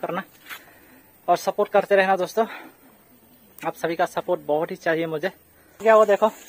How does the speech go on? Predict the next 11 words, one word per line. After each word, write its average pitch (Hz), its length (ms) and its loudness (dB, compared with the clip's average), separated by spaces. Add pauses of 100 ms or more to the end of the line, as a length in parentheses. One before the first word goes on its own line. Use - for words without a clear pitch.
(720)
सुपारी 208 340 2
का 220 200 4 (240)
चारा 208 240 6 (260)
पूरा 202 180 6
लगा 190 260 8
दिया 202 200 6
हूँ 226 200 4 (920)
दीदी 190 220 0
ने, 233 120 2
ये 466 2000 -10
देखिए 160 360 -6